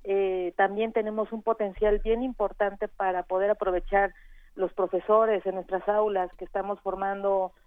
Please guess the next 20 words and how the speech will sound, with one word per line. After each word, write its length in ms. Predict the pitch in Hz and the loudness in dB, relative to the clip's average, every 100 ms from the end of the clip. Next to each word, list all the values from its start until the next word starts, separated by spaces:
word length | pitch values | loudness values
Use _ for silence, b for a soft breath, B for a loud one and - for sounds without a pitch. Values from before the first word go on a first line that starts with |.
| _ _ - - | _ _ -20 -8
pienso, 500 | - 214 208 214 196 175 | 2 2 2 -2 -2 0
comunicólogos, 760 | 185 190 185 - 226 233 196 180 | 0 0 -4 2 6 6 4 0
pero 140 | 208 196 | -2 0
también 240 | 202 226 | -2 -4
hay 60 | 247 | -6
que 100 | 262 | -8
pensar 380 | - 214 233 220 | -6 -6 -2 -4
en 100 | 214 | -2
otras 360 | 208 202 196 | -2 -4 -2
áreas, 420 | 233 233 208 175 175 | 0 2 2 0 -2
¿no? 160 | 208 | -2
En 100 | 233 | -2
donde 220 | 196 190 | -2 -4
también, 560 | 190 196 190 196 208 214 - - - - | -4 -4 -6 -4 -4 -4 -8 -16 -18 -14
eh, 320 | - 185 185 180 | -4 -2 0 2
podemos 440 | 208 208 226 254 214 | 4 6 6 4 -2
aprender 400 | - 190 196 202 | -4 -2 -2 -6
mucho 420 | 214 240 - 202 | -6 -8 -6 -6
de 220 | 185 185 | -4 -6
esta, 600 | 185 - 208 190 180 175 | -6 2 4 4 2 -2